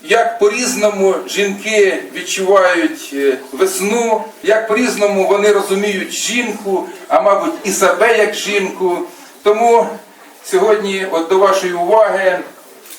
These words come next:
така, е, частина нашого проєкту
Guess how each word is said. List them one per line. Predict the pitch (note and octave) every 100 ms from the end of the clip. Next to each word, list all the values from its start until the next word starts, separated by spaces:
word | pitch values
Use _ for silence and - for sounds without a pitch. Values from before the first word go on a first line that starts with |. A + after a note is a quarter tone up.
| - _ -
така, | D#3+ G#3 F#3+ F#3+ E3 - - - - - -
е, | D3 D3+
частина | - G3 - A3 G3+
нашого | G#3 G3 F#3+
проєкту | F#3+ G3+ G3+ - -